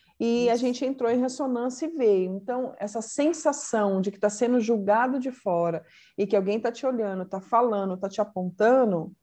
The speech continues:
Speaker 1: é dentro de você que esse dedinho tá no meio do seu nariz, falando, "Olha, olha o que que você tá aprontando aí, cabeçuda, olha o que você tá fazendo."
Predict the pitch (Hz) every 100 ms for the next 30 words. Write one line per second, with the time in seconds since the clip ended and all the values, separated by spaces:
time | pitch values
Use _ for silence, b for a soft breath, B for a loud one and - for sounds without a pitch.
0 | _ _ - 175 175 196 254 285 285 294
1 | 302 311 - - - - 302 - - -
2 | - 254 262 269 269 262 262 262 269 254
3 | 277 269 269 254 254 254 254 247 240 226
4 | 233 277 302 311 294 254 233 240 247 262
5 | 269 - 302 294 294 294 311 311 311 311
6 | 311 311 302 - 311 277 233 190 196 -
7 | - 277 294 302 262 247 262 202